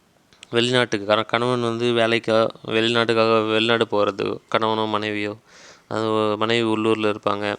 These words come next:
அப்படி இல்லைன்னா வந்து மனைவி வந்து பிரெக்னென்ட்டா இருந்து அம்மா வீட்ல விட்டுட்டு வர மாதிரி இருக்கும். So இந்த மாதிரியான விஷயங்கள்ல, கணவன் மனைவி விஷயங்கள்ல ஒரு சில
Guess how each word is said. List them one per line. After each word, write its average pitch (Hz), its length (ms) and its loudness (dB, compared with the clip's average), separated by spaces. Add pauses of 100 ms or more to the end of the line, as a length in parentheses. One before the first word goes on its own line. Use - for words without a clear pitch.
(200)
அப்படி 120 320 -2
இல்லைன்னா 117 320 2
வந்து 110 240 -2
மனைவி 110 280 0
வந்து 107 220 -2
பிரெக்னென்ட்டா 107 480 -2
இருந்து 104 300 -4 (540)
அம்மா 113 280 -2
வீட்ல 110 300 -2 (640)
விட்டுட்டு 110 380 -4
வர 104 160 2
மாதிரி 104 280 -4
இருக்கும். 107 260 -8
So 117 160 -4
இந்த 110 220 -2
மாதிரியான 113 540 0
விஷயங்கள்ல, 113 460 -4
கணவன் 117 380 0
மனைவி 117 360 -2
விஷயங்கள்ல 110 500 -4
ஒரு 113 100 -2
சில 104 420 -4